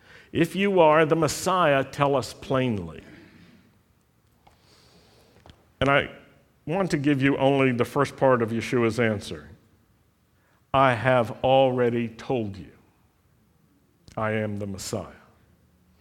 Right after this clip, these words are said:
And he goes on. Now, this is, this is what I want to focus on.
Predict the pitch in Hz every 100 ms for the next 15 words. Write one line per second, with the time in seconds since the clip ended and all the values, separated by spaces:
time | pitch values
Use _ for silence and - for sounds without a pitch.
0 | _ _ 110 120 120 120 110 113 87 -
1 | - - - - 170 165 262 214 160 113
2 | - - - - 226 226 170 170 156 151
3 | 139 143 135 127 - 92